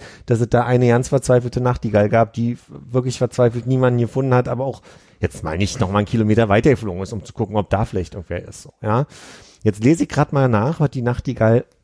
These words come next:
sagt, also was hier über die Nachtigall geschrieben ist. Und der Text ist einfach herrlich. „Nachtigallen leben versteckt und unauffällig. Ihr nächtlicher Gesang ist überaus abwechslungsreich, erstaunlich kräftig und wohlklingend.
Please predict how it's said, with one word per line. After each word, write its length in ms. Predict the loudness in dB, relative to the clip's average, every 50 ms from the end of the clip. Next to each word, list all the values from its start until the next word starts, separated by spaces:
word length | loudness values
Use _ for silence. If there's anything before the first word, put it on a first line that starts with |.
| _ _ _ _ -14
sagt, 720 | -8 -4 0 0 0 0 0 -2 -4 -8 -14 -20 -20 -20 _ _ _ _ -2
also 220 | -2 -2 0 0 0
was 140 | 0 -2 -2 -2
hier 160 | 0 0 0
über 180 | 2 0 -2
die 120 | -2 -2 -2
Nachtigall 420 | -2 -2 -2 -2 0 2 2 2
geschrieben 460 | 0 -2 -6 -8 -8 -8 -8 -6 -6
ist. 320 | -4 -6 -6 -6 -10 -18 _ _ _ _ _ _ _ _ _ _ _ _ _ _ _ _ _ _ -20 -18 -18 -18 -18 -20 -20 -20 -20 _ _ _ _ -4
Und 120 | -2 0
der 80 | 0 2
Text 220 | 0 0 -2 -2
ist 60 | -4 -2
einfach 200 | 0 2 2 2
herrlich. 340 | 4 2 2 0 -2 -2
„Nachtigallen 480 | -2 -2 -2 0 -2 0 2 4 4 4
leben 280 | 4 4 4 2 2 0
versteckt 560 | -4 -4 -4 -4 0 0 0 0 -2 -8 -10
und 160 | -8 -8 -6
unauffällig. 680 | -4 -4 -4 -4 -2 0 0 2 2 0 -2 -4 -8 -20 -20 -20 -20 -20 -14 _ 0
Ihr 100 | 2 4
nächtlicher 400 | 4 2 0 0 -4 -2 -2 0
Gesang 300 | 0 0 0 0 0 -2
ist 100 | -4 -4
überaus 340 | -2 0 0 0 0 -2 -4
abwechslungsreich, 840 | -4 -4 0 2 0 0 0 -2 -10 -8 -4 -2 0 0 0 -2 -2
erstaunlich 540 | -6 -6 -2 0 0 2 2 0 -2 -2 0
kräftig 380 | 0 0 0 -2 -8 -6 -6
und 180 | -6 -6 -4 -2
wohlklingend. 640 | 0 0 0 0 0 0 0 0 0 0 -2 -8